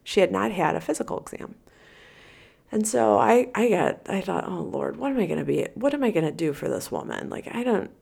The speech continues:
you know, she's already seen one of the docs in our practice. I'm in my new, you know, probably within my first six to eight months of practice, and, um, at most. And I thought, "I don't know what I'm gonna do for her." So I remember reading through the notes and thinking, "All right, well,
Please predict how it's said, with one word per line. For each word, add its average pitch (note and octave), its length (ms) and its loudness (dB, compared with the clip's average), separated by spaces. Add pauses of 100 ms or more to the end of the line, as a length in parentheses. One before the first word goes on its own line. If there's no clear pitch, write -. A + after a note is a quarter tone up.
you G3+ 100 0
know, E3+ 80 0
she's E3+ 220 -6
already B3+ 240 2
seen F#3+ 320 0
one F3 100 0
of F3 80 -8
the E3+ 100 2
docs D3+ 360 -2
in C#2+ 40 -4
our D#2 120 -6
practice. - 560 -6
I'm A#3 100 0
in B3 120 0
my F#3+ 120 2
new, E3+ 560 0
you - 140 -4
know, - 100 -2
probably - 400 2
within E2+ 300 0
my D#2+ 160 0
first E2+ 560 -2 (180)
six - 320 -6
to - 180 -4
eight - 120 -2
months - 240 -6
of - 80 -14
practice, - 640 -8 (600)
and, F3 520 0 (100)
um, E3+ 640 0 (140)
at D#3 140 0
most. D#3 480 0
And E3+ 160 0
I E3 100 0
thought, E3+ 400 0
"I G3+ 60 -8
don't G#3+ 180 0
know D2 100 -2
what E2 120 0
I'm D#2+ 120 -2
gonna D#2 140 -4
do F3 160 -2
for - 140 -8
her." - 220 -8 (440)
So C4+ 100 -2
I C4+ 40 4
remember B3+ 340 6
reading F#3 260 6
through F#3 160 0
the D#3+ 80 2
notes D3 480 0
and D#3 120 -6
thinking, E2+ 560 -4
"All E2 100 -4
right, - 320 -2
well, D#2 420 0